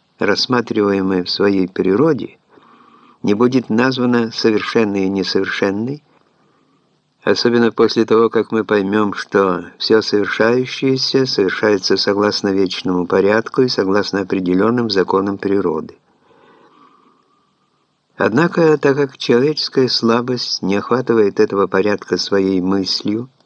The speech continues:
а между тем человек представляет себе некую человеческую природу,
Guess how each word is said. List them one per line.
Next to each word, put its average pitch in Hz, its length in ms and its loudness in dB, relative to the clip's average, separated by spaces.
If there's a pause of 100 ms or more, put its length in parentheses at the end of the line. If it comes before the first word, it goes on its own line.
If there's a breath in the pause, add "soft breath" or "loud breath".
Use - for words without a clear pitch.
(920 soft breath)
а 87 100 0
между 101 340 0
тем 107 220 2
человек 107 640 0
представляет 95 640 0
себе 95 240 0
некую 101 340 0
человеческую 95 800 0
природу, 95 640 0